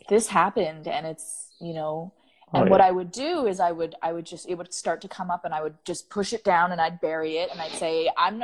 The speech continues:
Speaker 1: I, nope, that didn't." I'd either completely pretend that it didn't happen, or I would just, just be like, "I'm not dealing with this right now."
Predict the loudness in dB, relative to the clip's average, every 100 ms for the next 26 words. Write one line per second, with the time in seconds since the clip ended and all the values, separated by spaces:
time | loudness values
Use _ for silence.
0 | -2 -2 -2 -8 -2 -2 0 0 0 0
1 | -10 -14 -14 -10 -6 -6 -6 -8 -10 -16
2 | -16 -10 -8 -6 -6 -6 -8 -12 _ _
3 | _ -6 -4 -2 -4 -2 -2 -2 -2 -4
4 | -6 -6 -8 -6 -10 -10 -14 _ _ _
5 | _ -2 0 0 2 0 -2 -2 -2 -2
6 | -4 -6 -6 -6 -10 -18 -20 _ _ _
7 | _ _ _ _ _ _ _ _ -20 -10
8 | -4 -4 -2 2 6 6 6 0 4 8
9 | 10 10 8 4 -2 4 6 6 4 -2
10 | -4 0 0 0 0 0 -4 -14